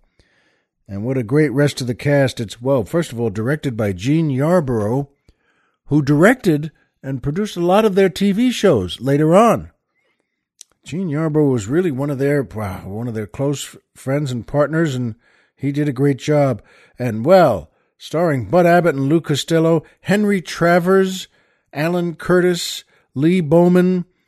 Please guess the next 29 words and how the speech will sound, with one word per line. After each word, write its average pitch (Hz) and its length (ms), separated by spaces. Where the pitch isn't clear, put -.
and 120 200
the 117 120
great 143 560
Jane 170 540
Frazee. 131 760
And 98 140
I 98 100
mentioned 113 440
her 117 120
before, 110 640
too. 90 400
And 120 340
I 127 220
mentioned 160 640
Sebastian 156 800
Dinwiddie 185 680
before, 110 560
and 117 160
that's 160 320
Lou 160 280
Costello's 156 580
character's 170 720
name 107 480
in 175 240
this 170 200
movie, 160 280
The 107 120
Naughty 143 300
Nineties. 117 540